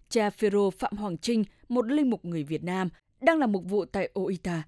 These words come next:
Nhật Bản, đã đề nghị tặng cho một nhà thờ ở Việt Nam. Ngài đã cho đăng tin trên Facebook và đã có nhiều nơi ở Việt Nam gửi đơn xin, trong đó có Tổng giáo phận Hà Nội. Sau khi suy xét, tòa thị chính đã quyết định tặng cây đàn này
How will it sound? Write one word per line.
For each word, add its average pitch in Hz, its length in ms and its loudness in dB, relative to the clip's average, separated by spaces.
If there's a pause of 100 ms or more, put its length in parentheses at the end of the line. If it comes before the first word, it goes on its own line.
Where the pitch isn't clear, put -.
(200)
Nhật 196 200 0
Bản, 196 220 0 (300)
đã 254 240 2
đề 311 160 4
nghị 202 220 0
tặng - 240 -4 (100)
cho 294 120 -2
một 214 160 -2
nhà 180 140 -2
thờ 170 320 -2
ở 160 160 -2
Việt 160 200 -4
Nam. 180 260 -2 (640)
Ngài 262 240 4
đã 233 140 2
cho 285 200 0
đăng 247 180 0
tin 220 240 0
trên 208 200 0
Facebook 190 520 -2 (380)
và 254 180 2
đã 233 140 4
có 190 200 0
nhiều 233 240 2
nơi 202 260 2
ở 180 180 0
Việt 170 180 2
Nam 233 260 0 (180)
gửi 175 240 -2
đơn 175 240 -2
xin, 196 280 2 (240)
trong 294 200 -2
đó 180 160 0
có 165 200 -6
Tổng 165 300 -4
giáo 156 100 -4
phận - 240 -6
Hà 175 200 -8
Nội. 175 220 4 (880)
Sau - 260 0
khi 202 200 -2
suy 185 220 -2
xét, 277 260 -2 (260)
tòa 277 120 8
thị 214 200 0
chính 226 340 2
đã 202 120 2
quyết 233 180 -6
định 262 260 -2
tặng - 260 -2
cây 285 120 -2
đàn 196 200 0
này 180 220 -2